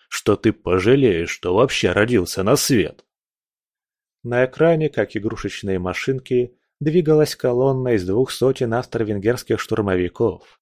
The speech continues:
элиты республиканской армии, где каждый одарённый. За ними, ощетинившись пушками, неторопливо ползли сорок пять танков «Пантера», новейшая разработка австрийских оружейников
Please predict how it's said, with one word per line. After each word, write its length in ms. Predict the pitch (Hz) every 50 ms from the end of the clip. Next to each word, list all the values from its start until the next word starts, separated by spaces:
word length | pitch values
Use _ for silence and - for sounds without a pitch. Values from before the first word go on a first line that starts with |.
| _ _ _ _ _ -
элиты 440 | - 139 139 135 139 156 151 - 147
республиканской 1000 | 143 143 - - - 131 123 123 123 - - 135 135 127 - - - 113 113 127
армии, 560 | 131 123 107 104 90 90 85 82 - - - _ _ _ -
где 240 | - 107 104 104 95
каждый 680 | - - 120 139 131 107 104 113 120 117 107 101 _ -
одарённый. 960 | - 107 101 92 92 87 85 95 120 135 107 90 85 85 - - _ _ _ _ _ _ _ _ _ _ _ _ _ _ _ _ _ _ -
За 240 | - 104 92 113 123
ними, 320 | 139 165 185 185 170 165 151
ощетинившись 760 | - - 123 110 - 113 101 101 95 - - 98 90 - -
пушками, 720 | - 160 165 - - - - 135 131 131 131 135 127 _ _ _ -
неторопливо 760 | 107 101 95 - 107 101 95 - - 120 135 151 151 147
ползли 480 | 139 - 143 139 131 104 104 107 123 127
сорок 440 | - - - 98 101 117 120 - -
пять 260 | - 110 123 127 -
танков 440 | - 95 92 95 - - 110 - -
«Пантера», 800 | - 131 131 135 - - 95 90 87 85 90 87 90 - - _ _ _ _ _ _ _ _ -
новейшая 560 | - 123 127 120 117 104 95 92 - - 95
разработка 680 | 95 98 87 95 95 95 90 90 117 - - - - 95
австрийских 540 | - - - - 131 - - 110 98 - -
оружейников 800 | 92 90 90 85 107 127 135 127 120 110 - 113 107 104 101